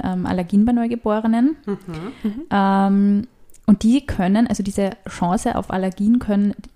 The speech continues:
Speaker 1: ko-, also kann reduziert werden, indem man dem Baby eine gewisse Bakterienkombination zugeführt, also zuführt. Das ist dann quasi so eine Probiotikatherapie, kann man sagen, oder?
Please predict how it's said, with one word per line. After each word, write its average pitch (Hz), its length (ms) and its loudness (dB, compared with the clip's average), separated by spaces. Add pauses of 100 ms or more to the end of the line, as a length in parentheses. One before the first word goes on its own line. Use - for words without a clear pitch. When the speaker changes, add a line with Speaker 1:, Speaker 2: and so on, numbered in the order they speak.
(100)
Speaker 1:
ko-, - 120 -6
also 190 280 -2
kann 202 260 -2
reduziert 214 680 -4
werden, 196 500 0 (500)
indem 196 360 2
man 226 120 2
dem 208 140 4
Baby 180 460 -2
eine 196 120 -6
gewisse 214 640 -2 (880)
Bakterienkombination 214 1040 2 (200)
zugeführt, 196 760 -2 (180)
also 190 120 0
zuführt. - 600 -6 (600)
Das 202 120 4
ist 214 140 0
dann 208 80 6
quasi 220 360 0
so 214 120 2
eine 208 60 0
Probiotikatherapie, 202 1200 0
kann 165 200 -6
man - 80 -4
sagen, - 360 -4
oder? 277 260 0